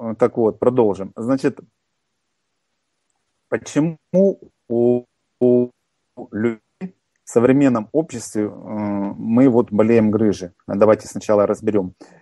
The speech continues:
Э, э, я вот тут недавно в интернете прочитал статью, совершенно случайно нашёл,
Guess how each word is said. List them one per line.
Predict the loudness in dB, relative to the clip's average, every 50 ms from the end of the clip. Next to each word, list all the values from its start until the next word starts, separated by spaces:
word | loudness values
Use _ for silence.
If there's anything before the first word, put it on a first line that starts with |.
| _ _ _ _ _ _ _ -16 -8
Э, | -2 2 4 6 6 6 6 4 2 2 -2 _ _ _
э, | -2 -2 -2 -2 -4 -4 -6 -6 -8 -10 -12 -16 _ _ -10
я | -2 2 4 6
вот | 6 4 2
тут | 0 -4 -4 -2
недавно | -2 0 2 2 2 2 0 -6 -10 _ -8
в | -6 -6
интернете | -6 -6 -8 -10 -10 _ _ _ _ _ _ -12 -10 -8 -8 -8 -8 -10 -12
прочитал | -12 -12 -12 _ _ -20 -12 -6 -4 -2 -2 -2
статью, | -4 -8 -10 -8 -6 -6 -6 -6 -6
совершенно | -4 -4 -6 -6 -6 -8 -8 -8 -8
случайно | -8 -8 -10 -10 -4 -2 0 0 0 0 -4 -6
нашёл, | -6 -8 -8 -4 -4 -2 -2 -4